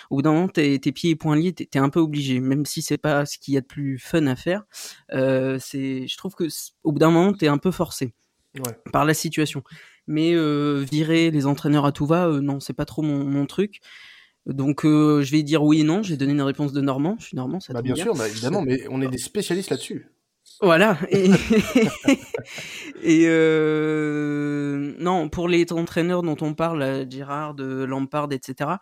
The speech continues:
Speaker 1: euh, je trouve ça quand même assez intelligent, comme tu disais, quand même, la stratégie de Steven Gerrard, parce que il a pas, il a pas passé, il est pas passé des Rangers à un top club, euh, tout de suite. Euh,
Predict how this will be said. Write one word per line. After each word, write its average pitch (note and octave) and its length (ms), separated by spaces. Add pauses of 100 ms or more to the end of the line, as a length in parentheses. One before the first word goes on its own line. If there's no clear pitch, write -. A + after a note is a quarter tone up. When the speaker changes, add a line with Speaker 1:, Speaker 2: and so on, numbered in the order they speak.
(400)
Speaker 1:
euh, G#2+ 80 (280)
je - 120
trouve G#3 200
ça F4 180
quand A#3+ 100
même A3 140
assez E3 260
intelligent, F3+ 480
comme E3+ 180
tu - 120
disais, D#3 260
quand D3+ 100
même, E3 140
la D3+ 80
stratégie D#3+ 580
de D3 180
Steven C#3+ 420
Gerrard, D#3+ 380
parce D3+ 200
que D3+ 140 (840)
il D3+ 200
a D3+ 60
pas, F#3+ 840 (380)
il D3+ 240
a D#3 40
pas F3+ 140
passé, - 340
il D3 100
est C#3+ 40
pas E3 120
passé E3+ 320
des E3 80
Rangers D3 440 (100)
à D3+ 240
un C#3 160
top C3+ 220
club, D#3 340
euh, B2+ 140
tout - 120
de - 80
suite. D#3+ 400
Euh, C3+ 360